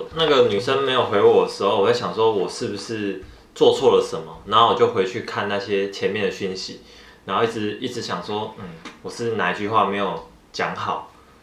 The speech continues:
之类的。可是到最后我再回的时候，她其实也都不会再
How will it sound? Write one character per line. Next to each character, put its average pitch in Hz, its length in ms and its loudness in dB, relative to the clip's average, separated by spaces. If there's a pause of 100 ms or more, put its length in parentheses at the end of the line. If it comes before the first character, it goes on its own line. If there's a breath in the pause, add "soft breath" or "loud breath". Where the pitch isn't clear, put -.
(180)
之 101 200 -2
类 87 300 0
的。 85 60 -10 (220)
可 113 140 2
是 - 60 4
到 139 160 6
最 139 140 2
后 131 340 4
我 120 160 2
再 120 280 0
回 90 180 0
的 87 120 -6
时 - 140 -8
候， 95 120 0
她 104 140 -4
其 98 160 -6
实 90 460 -12
也 98 140 -4
都 101 200 -2
不 95 140 -10
会 90 100 -4
再 92 260 -8